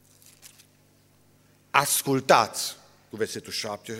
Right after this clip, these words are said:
„de mai mari voștri și fiți-le supuși, căci ei priveghează asupra sufletelor voastre, ca unii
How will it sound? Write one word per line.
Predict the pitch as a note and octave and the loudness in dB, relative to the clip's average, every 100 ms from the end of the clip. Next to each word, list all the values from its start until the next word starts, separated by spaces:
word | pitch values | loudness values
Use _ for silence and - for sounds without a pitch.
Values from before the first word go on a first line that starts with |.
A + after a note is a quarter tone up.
| G#2+ | -4
„de | A#2+ | -2
mai | A2 | -2
mari | G#2+ A2 G#2 | -2 0 0
voștri | F2 G#2+ G#2+ - B2+ | -2 -4 -4 -6 -6
și | - | -8
fiți-le | B2 A#2 - A2+ | -8 -8 -6 -6
supuși, | - G#2 - G2+ C3 - - - - _ | -6 -10 -12 -12 -12 -16 -20 -20 -20 _
căci | - C#3 | -4 -4
ei | C#3 C#3 | -2 -4
priveghează | - B2+ B2 B2 C3 D3+ B2 | -4 -4 -2 0 0 0 -2
asupra | A2 C3 - B2 A2+ | -4 -6 -4 -2 -2
sufletelor | - C#3 - C3+ C#3+ C#3+ C#3 | -2 -8 -4 -2 2 4 2
voastre, | A2+ A2+ F#2+ - - A#2 - - _ _ _ _ | 2 -2 -2 -8 -10 -10 -12 -18 _ _ _ _
ca | - G3 | 0 4
unii | F#3 A3 G3+ D3+ A#2 G#2 - | 4 4 4 2 0 -4 -10